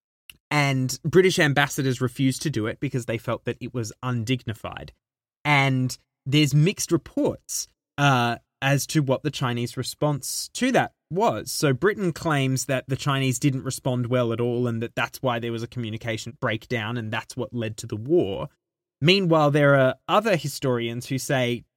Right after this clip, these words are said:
"No, the Chinese emperor really didn't mind. They actually weren't all that fussed about it." Um, but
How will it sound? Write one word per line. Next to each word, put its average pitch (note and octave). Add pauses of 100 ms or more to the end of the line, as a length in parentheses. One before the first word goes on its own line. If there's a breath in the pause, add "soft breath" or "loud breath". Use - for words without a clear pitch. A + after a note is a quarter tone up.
(160)
"No, C#3+
the B2+
Chinese C#3
emperor B2+
really B2
didn't A2+
mind. A2+
They A2
actually G#2+
weren't A2+
all A#2+
that A2
fussed C3+
about F2
it." - (400)
Um, G#2+ (580)
but E3